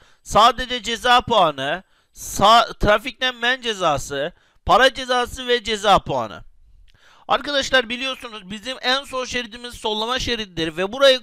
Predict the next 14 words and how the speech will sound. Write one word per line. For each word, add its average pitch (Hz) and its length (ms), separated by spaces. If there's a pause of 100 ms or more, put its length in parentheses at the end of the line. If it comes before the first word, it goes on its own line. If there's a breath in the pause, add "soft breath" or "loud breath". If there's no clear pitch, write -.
sürekli 226 360
olaraktan 247 400
işgal 247 300
etmek 302 300
yasaktır. 190 580 (500 soft breath)
Bu 247 100
sebepten 277 520
dolayı 170 400
D 254 180
şıkkındaki 180 840 (280 soft breath)
öncelikle 254 480
adama 214 260
para 226 260
cezası, 247 720